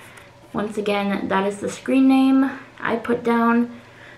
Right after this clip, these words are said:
I believe you either gave me your Instagram or your email. I'll have to look in my notes that I wrote down. So, cool. So I'm actually gonna save the rest of these people,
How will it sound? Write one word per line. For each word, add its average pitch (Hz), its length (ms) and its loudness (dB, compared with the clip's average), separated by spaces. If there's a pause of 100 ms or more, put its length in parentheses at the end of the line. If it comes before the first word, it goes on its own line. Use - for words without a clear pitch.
(120)
I 190 140 -2
believe 262 320 2
you 262 80 -2
either 226 220 0
gave 202 200 0
me 196 120 0
your 180 100 -2
Instagram 220 560 -4
or 190 60 -2
your 185 180 -6
email. 208 300 -4
I'll 190 180 -2
have 196 240 -6
to 175 80 -2
look 202 380 0
in 190 80 -2
my 180 100 -6
notes 214 460 -2
that 233 120 0
I 208 60 -2
wrote 208 240 -4
down. 208 460 -8 (1120)
So, 185 720 0
cool. - 440 0 (1700)
So 233 160 0
I'm 190 80 2
actually 240 300 0
gonna 381 180 2
save 233 260 2
the 214 80 0
rest 202 260 2
of 226 100 -4
these 233 140 -2
people, 240 500 2